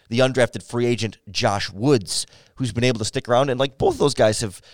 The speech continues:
shown some things on special teams and have obviously done enough to stick around. But the fact that you go and sign a veteran like this, they also signed Austin Calitro as well from the Denver Broncos recently. Like,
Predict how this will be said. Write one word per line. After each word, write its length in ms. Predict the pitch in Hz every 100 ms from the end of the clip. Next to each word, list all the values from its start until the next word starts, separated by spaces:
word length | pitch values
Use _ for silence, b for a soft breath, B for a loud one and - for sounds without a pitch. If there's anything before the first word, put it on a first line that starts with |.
| b
shown 280 | - 143 127
some 120 | -
things 240 | 101 113 107
on 140 | 73
special 340 | - - - -
teams 380 | - 165 180
and 220 | 156 104 - _ _
have 340 | 117 110 - b b b b b -
obviously 400 | 127 151 127 120
done 160 | 123
enough 180 | 120 120
to 100 | -
stick 300 | 107 - -
around. 460 | 95 131 151 95 85
But 220 | 113 101 b b b b b -
the 80 | 127
fact 240 | 196 226
that 80 | 165
you 100 | 143
go 160 | 135
and 100 | 139
sign 280 | 117 131 131 -
a 80 | 107
veteran 460 | 87 107 120 135 120
like 180 | 123
this, 220 | - 151 -
they 80 |
also 180 | 117 123
signed 300 | 110 107 101
Austin 360 | - 104 - 98
Calitro 520 | - 98 110 - 117
as 100 | 98
well 220 | 98 101
from 160 | 98 95
the 60 | 80
Denver 280 | 98 90
Broncos 540 | 80 113 131 131 123 117
recently. 380 | 113 107 113 101
Like, 240 | 95